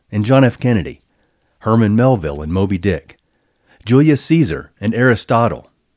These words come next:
the Civil War photographer Matthew Brady, and the Russian jeweler Carl Fabergé. Alf even takes a moment to reflect on Adolf Hitler and George Armstrong Custer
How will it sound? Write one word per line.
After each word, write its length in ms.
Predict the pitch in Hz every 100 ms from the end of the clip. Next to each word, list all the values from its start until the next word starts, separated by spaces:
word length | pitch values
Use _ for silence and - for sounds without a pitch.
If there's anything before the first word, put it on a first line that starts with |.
| _ _ _ _ _ _
the 100 | 107
Civil 340 | - 143 143
War 220 | 113 131
photographer 540 | 139 117 98 87 78 85
Matthew 400 | 85 107 - 95
Brady, 460 | - 101 139 156 - _ _ _ -
and 200 | 131 151
the 60 |
Russian 460 | 123 113 139 139 113
jeweler 440 | 98 120 139 143 - _
Carl 260 | - 135
Fabergé. 680 | 127 123 127 98 78 73 50 - _ _ _ _ _ _ _ _ _ _ _ _
Alf 240 | 107 156 165
even 240 | 165 151
takes 240 | 135 139
a 60 | 127
moment 280 | 123 127 123
to 80 | 110
reflect 400 | 101 - 131 107
on 120 | 95
Adolf 380 | 113 113 95 -
Hitler 440 | 135 165 165 156 _ _ _
and 180 | 113 107
George 300 | 143 160 143 -
Armstrong 480 | 135 131 - 123
Custer 520 | 95 117 107 - 76